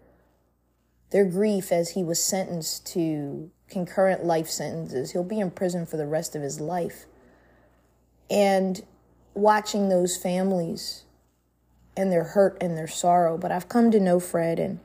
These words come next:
Jamie, his daughter, was a ballerina. She was a dancer. She loved horses. She was just a beautiful girl with a beautiful future ahead, as were all of those young people. And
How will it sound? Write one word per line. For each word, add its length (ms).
Jamie, 400
his 180
daughter, 400
was 220
a 60
ballerina. 840
She 160
was 160
a 60
dancer. 640
She 160
loved 280
horses. 440
She 80
was 100
just 220
a 60
beautiful 500
girl 380
with 100
a 100
beautiful 420
future 460
ahead, 300
as 240
were 180
all 360
of 120
those 220
young 220
people. 420
And 220